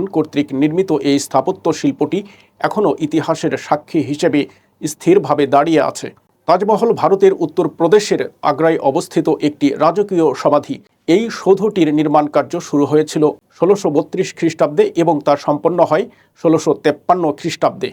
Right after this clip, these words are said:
মুঘল আমলের সমৃদ্ধশালী সম্রাট শাহজাহান তার স্ত্রী মমতাজ মহলকে অসম্ভব ভালোবাসতেন। মমতাজ তাদের চতুর্দশ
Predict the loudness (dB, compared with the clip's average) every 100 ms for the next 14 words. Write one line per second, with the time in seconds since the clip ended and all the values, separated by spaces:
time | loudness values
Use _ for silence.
0 | _ -2 0 0 0 2 4 4 2 0
1 | 0 2 -2 -2 0 2 2 0 0 -6
2 | _ 0 0 0 -6 -2 0 0 2 0
3 | 0 0 0 0 -6 -2 -2 -2 -2 0
4 | 2 2 0 -2 -6 _ -2 0 2 0
5 | 0 0 0 0 -4 -2 -4 -4 0 2
6 | 2 0 -4 -6 -8 _ -4 0 2 2
7 | 0 0 -2 -2 -2 -4 -2 0 0